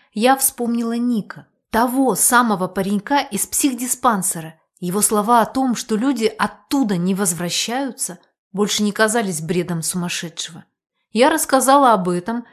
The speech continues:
и предложила, что юную Торн могут держать в больнице для умалишённых. Сара, в свою очередь,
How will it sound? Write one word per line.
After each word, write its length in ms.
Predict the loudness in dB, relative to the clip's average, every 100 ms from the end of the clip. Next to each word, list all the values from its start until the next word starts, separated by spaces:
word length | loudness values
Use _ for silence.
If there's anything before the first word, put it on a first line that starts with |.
| _ -10
и 80 | -4
предложила, 760 | 0 2 2 2 0 0 0 -6 -14
что 200 | -6 0
юную 540 | 2 4 4 4 2 0
Торн 460 | 0 0 0 -6 -10 0
могут 360 | 2 4 0
держать 380 | 0 0 2 0
в 80 | 2
больнице 540 | 0 2 0 -2 -4
для 180 | -4 -2
умалишённых. 960 | 0 -2 -2 -4 -6 -6 -10 -12 -18 _ _ _ _ -4
Сара, 400 | 0 0 -2 -4
в 60 |
свою 260 | -4 -4 -6
очередь, 420 | -6 -8 -12 -16